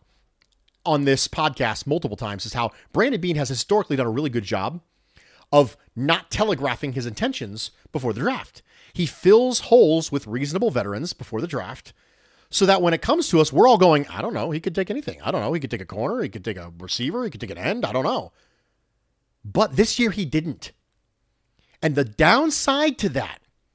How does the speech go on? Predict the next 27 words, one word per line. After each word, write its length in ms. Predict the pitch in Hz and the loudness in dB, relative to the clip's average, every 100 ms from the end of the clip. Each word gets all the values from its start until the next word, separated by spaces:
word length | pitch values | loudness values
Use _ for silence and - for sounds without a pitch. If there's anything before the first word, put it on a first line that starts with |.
| _ _ _ _ - | _ _ _ _ 0
is 140 | 165 | 2
that 140 | 185 | 4
it 180 | 175 - | 0 -4
telegraphs. 920 | - 254 240 131 131 78 - - - - _ _ _ _ _ | 0 2 2 2 -4 -6 -4 -2 -4 -8 _ _ _ _ _
It 160 | 180 180 | -4 -4
causes 560 | - 190 233 254 294 - | -2 4 4 4 0 -2
people 560 | 233 226 151 135 135 - _ | -2 0 2 2 2 -6 _
to 100 | 165 | 2
look 340 | 131 147 269 - - | 4 4 2 -2 2
at 260 | 190 208 - _ | 4 4 -2 _
your 260 | 135 196 233 | 4 4 4
team 460 | - 254 143 87 _ _ _ _ _ _ _ _ | -2 -2 -4 -6 _ _ _ _ _ _ _ _
and 160 | - 165 | 0 6
go, 440 | 160 151 147 135 - _ _ _ _ _ - _ | 8 8 8 2 -6 _ _ _ _ _ -20 _
"The 100 | 156 | 2
Bills 220 | 359 247 | 2 2
need 100 | 123 | -2
a 40 | |
corner. 360 | - 208 143 92 _ _ _ _ _ _ _ _ - - | 0 -2 -2 -8 _ _ _ _ _ _ _ _ -6 2
I'll 120 | 269 | 4
bet 180 | 220 - | 4 4
you 80 | |
they'll 140 | 151 151 | 2 2
take 200 | 180 - | 2 0
Kaiir 300 | 156 151 165 | 2 2 2
Elam 300 | 190 247 120 | 0 -2 -4
here." 220 | 107 | -6